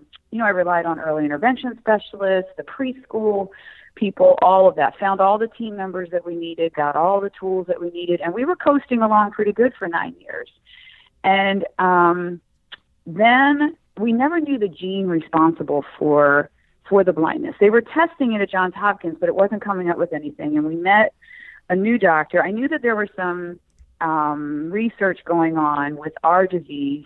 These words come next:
and that it would be important to know the gene. Um, but, you know, they had told us maybe in fifty years there would be a solution to this, to just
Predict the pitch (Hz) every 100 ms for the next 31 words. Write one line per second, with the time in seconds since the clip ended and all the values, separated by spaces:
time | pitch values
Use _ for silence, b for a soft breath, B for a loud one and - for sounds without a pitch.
0 | - 160 156 156 151 151 165 165 165 170
1 | 170 165 - 208 196 - 180 160 156 -
2 | 143 135 147 175 _ _ _ _ _ _
3 | - - 175 160 156 156 147 254 262 269
4 | 254 320 302 - 247 226 220 214 208 214
5 | 214 - 208 - 180 180 190 190 180 175
6 | 175 175 175 B B B - - 175 180
7 | 196 202 202 214 214 208 - 175 180